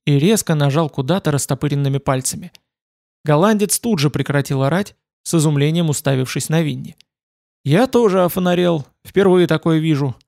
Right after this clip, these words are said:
Думал, врут люди про восточные фокусы с секретными точками. «Лёша,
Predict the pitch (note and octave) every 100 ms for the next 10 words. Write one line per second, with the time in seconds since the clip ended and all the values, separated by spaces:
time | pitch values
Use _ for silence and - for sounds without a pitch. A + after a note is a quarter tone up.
0 | _ _ - E3+ A3+ A3 E3+ E3+ C4+ -
1 | A#3+ F3+ D3+ C#3+ C#3+ D3 F#3+ - D3 C#3
2 | A3+ A3 D#3 C#3 - D#3 F3+ D3 D#3 F3
3 | D#3 - - - - _ _ _ _ _
4 | _ _ C#3+ G3 - D3+ C3+